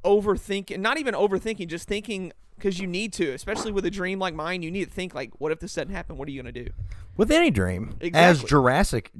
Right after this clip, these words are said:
Speaker 2: drastic as yours.
Speaker 1: Right.
Speaker 2: Like,
Speaker 1: Like, I
Speaker 2: some
Speaker 1: was
Speaker 2: people have a dream to just be rich. And you can be rich by fucking,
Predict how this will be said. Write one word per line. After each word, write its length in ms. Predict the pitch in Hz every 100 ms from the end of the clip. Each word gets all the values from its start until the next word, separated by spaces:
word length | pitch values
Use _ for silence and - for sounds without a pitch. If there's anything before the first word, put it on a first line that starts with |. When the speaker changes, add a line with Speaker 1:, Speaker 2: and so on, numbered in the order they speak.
| 101 - -
Speaker 2:
drastic 560 | 156 151 165 - 82 -
as 200 | 90 82
yours. 380 | - - - - - _ -
Speaker 1:
Right. 240 | 160 - _ _ _ -
Speaker 2:
Like, 240 | 120 120
Speaker 1:
Like, 160 | 156 156
I 100 | 180
Speaker 2:
some 140 | 175
Speaker 1:
was 80 | 208
Speaker 2:
people 240 | 190 170
have 160 | 156 156
a 40 | 123
dream 260 | 143 151
to 80 | 120
just 460 | 98 131 120 - - - - - _ _ _
be 140 | 123 131
rich. 380 | 131 120 -
And 140 | 120 127
you 80 | -
can 160 | 160
be 240 | 110 143 156
rich 440 | 143 165 - 101
by 440 | 120 120 117 113
fucking, 520 | 110 135 123 117 107